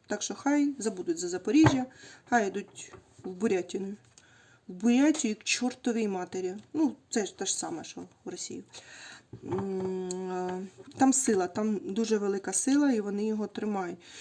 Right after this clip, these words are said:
Єдине що, дивіться, можуть бути прильоти, тому що, я вже казала і повторюсь ще раз, просто така кількість ракет, просто, ем, П-,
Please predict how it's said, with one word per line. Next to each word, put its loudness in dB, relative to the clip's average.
Єдине 4
що, -2
дивіться, 0
можуть 0
бути -6
прильоти, -2
тому -4
що, -4
я 2
вже -4
казала 0
і -4
повторюсь -6
ще 0
раз, -4
просто 2
така -2
кількість -4
ракет, -2
просто, -4
ем, -6
П-, 2